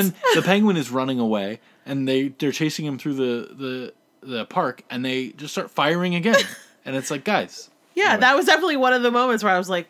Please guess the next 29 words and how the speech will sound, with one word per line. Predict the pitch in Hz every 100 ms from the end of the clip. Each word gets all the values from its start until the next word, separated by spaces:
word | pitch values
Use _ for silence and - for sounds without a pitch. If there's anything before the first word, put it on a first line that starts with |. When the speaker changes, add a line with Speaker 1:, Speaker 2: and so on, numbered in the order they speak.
| 240
Speaker 2:
"What | 339 587 605 539
the? | 233 -
Jesus." | 220 - 605 622 466 240 -
Speaker 1:
Yeah. | 120 92 92 - - - _ _ _ - -
And | - 120
as | 117
a | 113
kid, | - 139
I | 151
was | 117
just | 107 -
like, | 95 -
"Yep, | 139 - -
that's | 135 151
what | 196 196
cops | 254 269 -
do." | 180 185 190 196
Speaker 2:
<laughs> | 208 320 - 480 - - - - 302 - -
Well. | 180 220 262 262 170 - -
Speaker 1:
Uh, | 107 104
yeah, | 117 120
I |
mean, | 95 95
I'm | 98
not | 104
wrong. | 101 101 - - 208 -
Speaker 2:
Um, | 233 240 -
<laughs> |
Speaker 1:
Did | - 269 - - 311 277